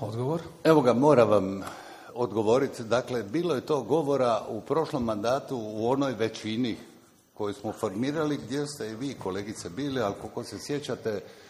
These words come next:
Speaker 2: a, nismo mogli postići određene dogovore zato što su dvije ruke držale stranu aktualnoj izvršnoj vjel-, vlasti.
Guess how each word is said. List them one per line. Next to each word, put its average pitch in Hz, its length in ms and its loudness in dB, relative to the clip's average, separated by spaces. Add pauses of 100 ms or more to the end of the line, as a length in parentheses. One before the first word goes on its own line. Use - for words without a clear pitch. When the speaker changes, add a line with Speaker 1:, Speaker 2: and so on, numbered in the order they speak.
(380)
Speaker 2:
a, 101 300 0
nismo 131 960 2
mogli 127 440 0
postići 127 560 -2
određene 117 560 0
dogovore 127 540 4
zato 113 360 2
što 107 220 -4
su 98 300 -2
dvije 101 380 0
ruke 117 300 4
držale 107 440 0
stranu 95 760 -2
aktualnoj 90 600 0
izvršnoj 85 480 -4
vjel-, 76 280 -4 (140)
vlasti. 80 480 -2